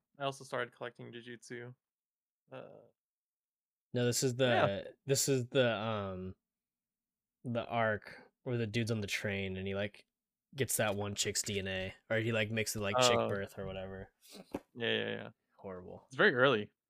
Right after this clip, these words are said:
Speaker 1: It's very early.
Speaker 2: Very early. It's only epi-, uh, no, that's, like, volume four, fifty-four.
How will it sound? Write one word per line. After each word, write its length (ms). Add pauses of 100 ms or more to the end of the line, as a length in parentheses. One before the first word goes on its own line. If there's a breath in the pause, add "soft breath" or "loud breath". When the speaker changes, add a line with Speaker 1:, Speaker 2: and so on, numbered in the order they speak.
(120)
Speaker 1:
It's 80
very 180
early. 240 (100)
Speaker 2:
Very 280
early. 200
It's 320
only 360
epi-, 320
uh, 800
no, 100
that's, 260
like, 120
volume 300
four, 220
fifty-four. 640